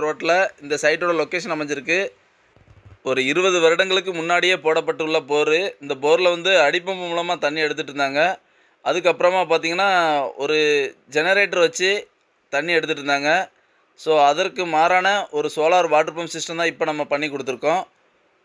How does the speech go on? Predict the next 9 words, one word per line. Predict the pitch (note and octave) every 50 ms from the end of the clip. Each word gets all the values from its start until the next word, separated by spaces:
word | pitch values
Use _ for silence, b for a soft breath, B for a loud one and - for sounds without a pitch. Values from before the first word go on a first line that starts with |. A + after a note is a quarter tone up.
| - D3+
இந்த | E3 E3+ E3 E3 E3 D#3+ D#3 D#3 D#3 - -
இடத்துல | - C#3+ D#3+ D#3 D3 F3 E3+ F3 F#3 G3 F#3 - -
ஆடு | - C3 D3 F3 F#3 G3 F#3+
மாடுகளுக்கு | F#3+ F#3 F#3 F3+ F3+ F3 E3+ D#3 C#3+ D#3+
தேவையான | D#3 D#3+ E3 D#3+ D#3+ C#3+ D3+
தீவன | E3 E3+ F3+ F3+ E3+ -
பயிர் | E3 D#3+ D#3 C#3 D3
கொடுக்கறதான | D#3 D3 D#3 D3+ D3+ D3 D3+ D3 D#3 E3 F#3 G3+ E3 - _ _ - C#3
ஒரு | C#3+ D#3 D3+ D3+